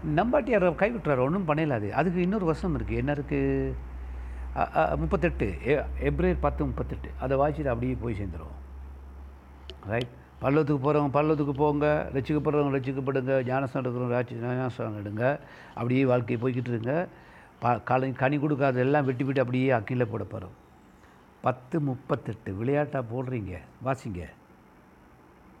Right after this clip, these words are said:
எது? எபிரேயர் பத்து முப்பத்தெட்டு. வாசிங்கோ, வாசிக்கிறேன்.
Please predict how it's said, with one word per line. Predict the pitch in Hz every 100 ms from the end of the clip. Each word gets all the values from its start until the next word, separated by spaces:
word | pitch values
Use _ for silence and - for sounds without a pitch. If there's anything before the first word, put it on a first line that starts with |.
| - - - - - -
எது? | 127 139 147 147 147 147 - - - 113
எபிரேயர் | 135 135 160 160
பத்து | 156 - 143
முப்பத்தெட்டு. | 120 117 104 95 95 110
வாசிங்கோ, | 131 - 127 127 131 131 127 - - - -
வாசிக்கிறேன். | 113 - 85 78